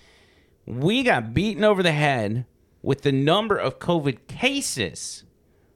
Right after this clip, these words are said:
for a year. A million, five million, ten million, a hundred million.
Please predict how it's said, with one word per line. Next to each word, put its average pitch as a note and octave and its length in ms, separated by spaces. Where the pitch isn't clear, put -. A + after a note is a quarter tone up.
for D#3+ 240
a C3+ 120
year. D3 800
A B2 100
million, E3 760
five E3+ 520
million, F2 480
ten G#3+ 420
million, A#2+ 500
a C#3+ 80
hundred F#3 640
million. B2+ 460